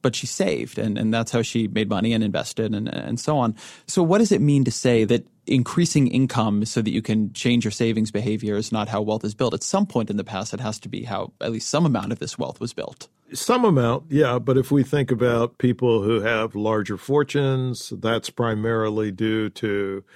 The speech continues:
Speaker 2: uh, some behavior that frequently was less than legal.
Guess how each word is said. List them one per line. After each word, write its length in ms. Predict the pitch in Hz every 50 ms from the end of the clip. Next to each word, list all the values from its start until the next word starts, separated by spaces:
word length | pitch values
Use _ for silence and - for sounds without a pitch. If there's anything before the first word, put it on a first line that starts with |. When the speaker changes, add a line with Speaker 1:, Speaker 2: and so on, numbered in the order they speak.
| - - - - - _ _ _ -
Speaker 2:
uh, 360 | 95 95 95 92 92 - - - _ _ _ _ _ _ -
some 320 | - - - 151 208 233
behavior 460 | 165 131 104 113 120 123 113 117 120
that 220 | 113 107 117 123 -
frequently 500 | - 156 156 - 131 131 120 120 117 117
was 580 | 110 110 113 113 113 110 110 - - - - -
less 340 | 127 127 131 143 135 - -
than 300 | - 123 117 113 117 127
legal. 440 | 151 160 147 123 143 151 156 143